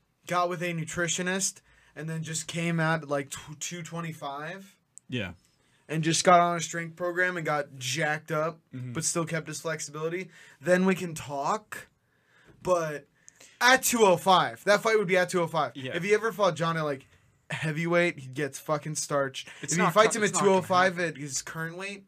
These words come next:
Speaker 1: or if he just gets up to two oh five, he gets knocked out,
Speaker 2: It's not
Speaker 1: I
Speaker 2: gonna
Speaker 1: think.
Speaker 2: happen. It's just not. That, the,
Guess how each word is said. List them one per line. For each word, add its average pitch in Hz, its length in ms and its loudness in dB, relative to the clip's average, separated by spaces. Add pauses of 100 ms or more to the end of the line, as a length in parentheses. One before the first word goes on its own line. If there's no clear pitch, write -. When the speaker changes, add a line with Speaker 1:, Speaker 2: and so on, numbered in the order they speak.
(120)
Speaker 1:
or 175 120 -2
if 165 60 -4
he 170 80 -10
just 165 240 -6
gets 165 160 -4
up 165 160 -4
to 160 100 -12
two 156 220 -2
oh 160 40 0
five, 190 340 0 (260)
he 160 100 -6
gets 151 380 -8
knocked 139 320 -10
out, 123 160 -8
Speaker 2:
It's 120 120 -8
not 147 140 -4
Speaker 1:
I 131 80 -10
Speaker 2:
gonna 131 120 -8
Speaker 1:
think. 127 100 -10
Speaker 2:
happen. 80 180 -20 (360)
It's 123 100 -14
just 135 160 -6
not. 101 180 -14 (380)
That, 151 200 -2 (380)
the, 131 100 -10